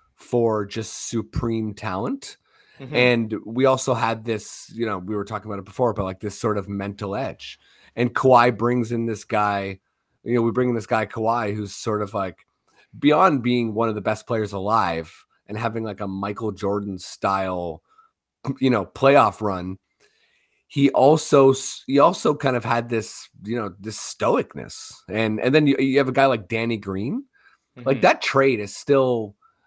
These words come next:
Speaker 1: I think people still eva-, evaluate it in the wrong way. Like, not only did we make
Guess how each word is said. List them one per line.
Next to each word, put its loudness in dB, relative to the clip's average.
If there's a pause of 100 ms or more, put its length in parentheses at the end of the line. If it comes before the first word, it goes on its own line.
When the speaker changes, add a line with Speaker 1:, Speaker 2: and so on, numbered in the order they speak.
(160)
Speaker 1:
I -2
think -2
people 0
still 0
eva-, 2
evaluate 2
it -6
in -4
the -6
wrong -6
way. -8
Like, -8 (280)
not 4
only 2
did -2
we 0
make -6